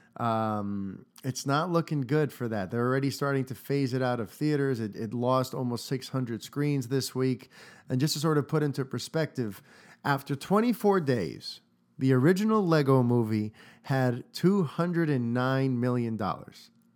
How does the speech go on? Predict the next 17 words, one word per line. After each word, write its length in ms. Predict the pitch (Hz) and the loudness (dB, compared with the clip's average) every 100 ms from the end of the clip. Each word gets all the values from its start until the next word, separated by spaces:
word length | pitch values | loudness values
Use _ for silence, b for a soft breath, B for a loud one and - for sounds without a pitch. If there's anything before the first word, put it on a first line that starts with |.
| _ _ | _ _
After 220 | - - | -10 -6
twenty-four 520 | 113 107 98 98 104 98 | -6 -4 -4 -4 -4 -2
days, 460 | 101 101 98 95 B B B - | -4 -4 -6 -10 B B B -4
the 120 | 127 | -2
Lego 440 | 117 123 117 117 113 | 2 0 2 0 2
Ninja 440 | 135 247 226 131 | 2 2 2 0
movie, 480 | 85 76 92 156 120 - | 0 -6 -6 -6 -6 2
Nin-, 340 | 131 131 120 | 4 4 4
Ninjago 760 | 143 208 165 113 101 95 104 117 | 4 4 2 0 -2 -4 -6 -4
movie, 480 | 107 92 104 143 b b b b - | -4 -4 -4 -6 b b b b -10
is 120 | 117 | -8
only 440 | - 147 170 180 151 | -4 -2 0 0 0
at 160 | 131 | -4
fifty-one 1120 | - - - 180 170 - 180 156 123 139 139 | -6 -20 -4 -4 -4 -8 -4 -2 -2 -2 -2
point 480 | 131 - 127 127 127 | -6 -10 -6 -6 -8
five 560 | - - 107 113 120 110 | -12 -8 -6 -6 -8 -8
million. 720 | 110 117 113 101 76 - | -8 -8 -8 -8 -10 -14